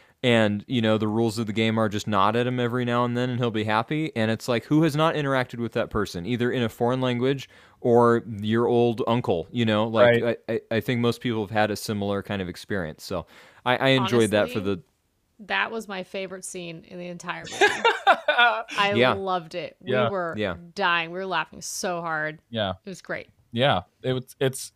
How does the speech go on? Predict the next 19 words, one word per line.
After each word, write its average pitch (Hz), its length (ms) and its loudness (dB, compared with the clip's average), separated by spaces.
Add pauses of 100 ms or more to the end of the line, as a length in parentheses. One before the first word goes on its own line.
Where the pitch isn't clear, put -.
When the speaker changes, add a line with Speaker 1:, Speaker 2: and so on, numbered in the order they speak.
(160)
Speaker 2:
this 165 220 -2
is 147 120 2
a 120 80 6
romp, 104 500 4
let 104 140 -2
me 120 80 0
tell 113 200 2
you 107 100 -2
folks. 92 400 -4
If 107 140 -8
you 127 80 -2
want 151 200 6
a 131 40 0
good 120 320 0
chuckle, 95 600 0 (520)
just 147 320 0 (260)
scroll 165 380 6
to 170 120 2
minute, 147 380 -2